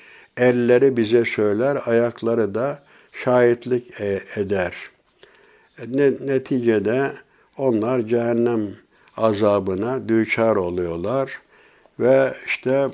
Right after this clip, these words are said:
bu inkarların, bu küfrün e, akıbetini, cezasını orada görmüş oluyorlar. Evet, işte Peygamber Efendimiz'e efendim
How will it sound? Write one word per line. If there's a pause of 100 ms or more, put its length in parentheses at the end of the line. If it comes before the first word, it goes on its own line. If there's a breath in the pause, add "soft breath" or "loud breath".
bu
inkarların,
bu
küfrün (540 soft breath)
e,
akıbetini,
cezasını
orada (640 soft breath)
görmüş
oluyorlar. (2250 loud breath)
Evet,
işte
Peygamber
Efendimiz'e (1200)
efendim